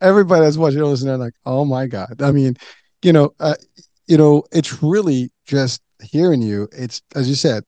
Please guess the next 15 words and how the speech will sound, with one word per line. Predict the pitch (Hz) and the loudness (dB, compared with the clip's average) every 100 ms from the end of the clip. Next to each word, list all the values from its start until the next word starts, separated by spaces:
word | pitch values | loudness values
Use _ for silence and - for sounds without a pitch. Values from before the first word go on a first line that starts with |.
| - | -12
it's | 123 - | -12 -10
too | - - 196 | -12 -4 0
much | 208 175 - - | 0 0 -4 -6
going | 147 147 | 0 2
on | 147 135 | 2 0
over | 117 107 | -4 -6
multiple | 107 107 143 151 160 | -6 -6 -6 -2 0
years. | 139 104 101 110 - _ _ _ _ | 0 0 -2 -4 -8 _ _ _ _
We | 127 | -4
patch | 117 165 180 | 0 0 2
a | 190 | 0
lot | 180 156 | 0 0
of | 135 | -2
stuff, | - 120 117 | -6 -8 -8
we | 120 | -10